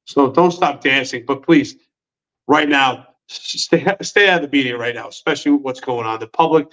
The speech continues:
needs the real issues to be addressed, and unfortunately, they're not. You were a distraction. Mayor Eric Adams used you as a distraction for what's really going on, and for that,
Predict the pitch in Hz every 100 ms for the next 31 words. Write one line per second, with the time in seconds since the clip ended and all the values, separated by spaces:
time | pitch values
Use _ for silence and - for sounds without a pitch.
0 | _ _ _ _ - 147 160 - 139 147
1 | 139 139 139 139 - 131 113 - - -
2 | - 123 123 165 160 - 147 143 139 131
3 | 92 - _ _ _ _ _ _ 139 190
4 | 185 160 143 - 165 135 - - _ _
5 | _ _ 143 180 185 160 170 165 151 147
6 | 135 156 208 185 175 170 151 135 131 -
7 | 170 143 - 131 117 135 135 131 135 120
8 | 120 123 117 - _ - 127 147 170 156
9 | 151